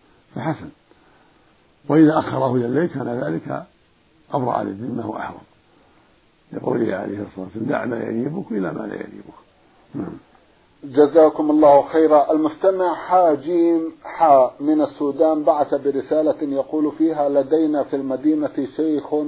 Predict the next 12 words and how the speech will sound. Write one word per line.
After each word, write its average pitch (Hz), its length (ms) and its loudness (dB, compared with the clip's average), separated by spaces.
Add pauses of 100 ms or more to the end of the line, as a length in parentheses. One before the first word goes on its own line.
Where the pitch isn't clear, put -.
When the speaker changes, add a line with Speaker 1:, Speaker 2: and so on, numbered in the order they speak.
(460)
Speaker 2:
وهبه 131 500 0
الله 131 400 0
جمالا 135 420 -4
في 117 120 -10
الصوت 113 360 -4 (480)
وعذوبة 135 800 -2
لا 135 520 -4
توصف 135 560 0 (120)
Speaker 1:
<clears throat> - 180 -14
Speaker 2:
عندما 131 460 0
يقرأ 143 420 -2
القرآن. 131 480 -6